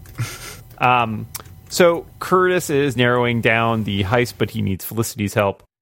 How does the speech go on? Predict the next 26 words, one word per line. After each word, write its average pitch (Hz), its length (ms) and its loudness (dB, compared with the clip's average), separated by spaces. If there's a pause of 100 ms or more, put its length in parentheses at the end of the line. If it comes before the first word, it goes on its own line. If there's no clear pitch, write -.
(200)
The 104 180 2
new 139 300 2
D 123 300 2
A, 107 340 -2 (340)
um, 98 260 0
played 110 500 0
by, 98 520 2 (400)
uh, 101 320 2
I 95 420 -12
can't 101 260 -2
remember 101 340 2
the 117 120 4
actor's 135 340 2
name, 123 240 2
but 110 100 0
he 151 80 0
was 131 120 2
on 104 180 2
Bones 113 420 2
for 101 120 -4
many 90 200 -2
years. 87 240 -2
I 98 60 2
really 95 240 0
like 90 240 -2
him. 85 280 -4